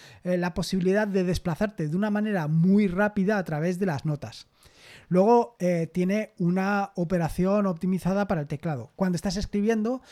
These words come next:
eh, tienes determinadas, eh, herramientas como puede ser la contrabarra o como puede ser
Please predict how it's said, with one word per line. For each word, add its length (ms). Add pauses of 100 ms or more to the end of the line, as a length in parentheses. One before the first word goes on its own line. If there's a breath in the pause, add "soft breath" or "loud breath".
(240 loud breath)
eh, 160
tienes 320
determinadas, 720
eh, 280 (180)
herramientas 580
como 220
puede 220
ser 400
la 500
contrabarra 800
o 160
como 240
puede 240
ser 400